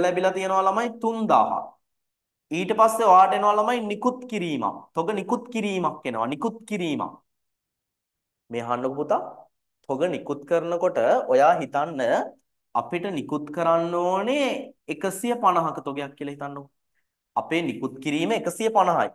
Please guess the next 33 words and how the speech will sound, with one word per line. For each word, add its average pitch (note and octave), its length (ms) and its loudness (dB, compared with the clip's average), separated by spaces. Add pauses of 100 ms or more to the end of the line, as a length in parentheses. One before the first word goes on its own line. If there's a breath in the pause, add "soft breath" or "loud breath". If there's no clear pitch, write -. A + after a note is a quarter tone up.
(140)
තොග C3 140 -2 (120)
නිකුත් C#3+ 280 -6
කරන්න D3+ 340 2
ඕනේ G#3+ 240 0
ඒකක F3+ 300 -4
එකසිය G3 380 -2
පනහ. A2 220 0 (600)
දැන් G#3+ 200 4
මට F3+ 220 4
කියන්න G#3+ 320 2
ඒකක F3+ 320 -2
එකසිය G3+ 300 -4
පනහ G3+ 260 0
කොහොමද F#3+ 260 2
නිකුත් G3+ 280 -4
කරන්නේ? G3+ 360 -2 (760)
මුලින් B2+ 460 -4 (140)
තියෙන F#3 220 0 (100)
තොගය F#3 240 0 (140)
මුලින් G#3+ 300 0
දීලා G#3+ 280 2
ඉන්න C3+ 140 -4
ඕන A#2 180 -4
ළමයි. F#2+ 280 -8
මේ F#3+ 180 -2
ලැබුණු G3+ 360 4
අනුපිළිවෙලට E3 540 0
නිකුත් E3+ 300 -4
කරන්නේ. G2 340 -4 (540)
මේ B2 380 -2 (120)
තොග E3+ 140 0 (200)
සීය G3 380 -2 (520)
රුපියල් F3+ 480 2